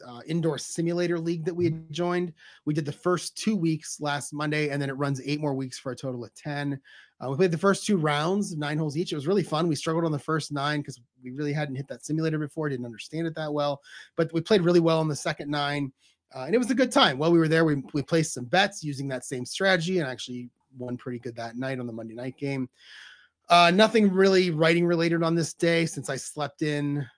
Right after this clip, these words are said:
Speaker 1: but, uh, I hope it gets better throughout the week. And spoiler alert, it won't. Um,
Speaker 2: <laughs>
Speaker 1: Tuesday, I decided Monday night, I don't wanna get up at five tomorrow because I like going to Hothead Burrito on Tuesday nights. I,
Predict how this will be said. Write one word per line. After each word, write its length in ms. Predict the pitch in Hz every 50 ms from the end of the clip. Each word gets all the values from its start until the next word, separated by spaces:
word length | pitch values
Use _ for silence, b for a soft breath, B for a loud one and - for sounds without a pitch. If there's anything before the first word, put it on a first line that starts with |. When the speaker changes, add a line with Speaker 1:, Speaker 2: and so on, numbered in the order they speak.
| _ _ _
Speaker 1:
but, 320 | 139 131 123 120 - -
uh, 220 | 147 135 135 135 131 135
I 60 | 147
hope 240 | 160 220 320 320 330
it 60 | 226
gets 180 | 143 143 - -
better 200 | - 143 139 127
throughout 300 | - - 139 131 117 -
the 80 | - 123
week. 300 | 131 131 127 127 - 131
And 100 | - -
spoiler 400 | - - 160 151 147 135 123 117
alert, 320 | 113 110 113 120 120 147
it 80 | 196 196
won't. 340 | 143 120 120 123 120 - - B B B B B B B
Um, 240 | 143 143 143 147 -
Speaker 2:
<laughs> 0 |
Speaker 1:
Tuesday, 440 | - 247 262 254 - 247 226 214 202
I 100 | 175 180
decided 640 | 175 175 - - - - 190 226 247 233 208 190 170 160
Monday 300 | 180 180 180 180 175 165
night, 400 | 160 160 156 156 147 135 139 135 -
I 80 | 185
don't 160 | 240 311 220 170
wanna 180 | 180 175 165
get 120 | 143 143 139
up 120 | 127 -
at 80 | 127 -
five 360 | - 139 131 131 131 127 -
tomorrow 280 | - 135 139 135 135
because 240 | 135 147 143 - 147 160
I 140 | 156 175 214
like 260 | 208 185 165 160 156
going 220 | - 151 147 139 131
to 100 | 135 131
Hothead 320 | 143 139 139 139 139 135
Burrito 380 | 131 127 120 131 139 131 120 117
on 120 | 113 117
Tuesday 280 | - 131 120 107 - 139
nights. 260 | 151 135 117 - -
I, 60 | 123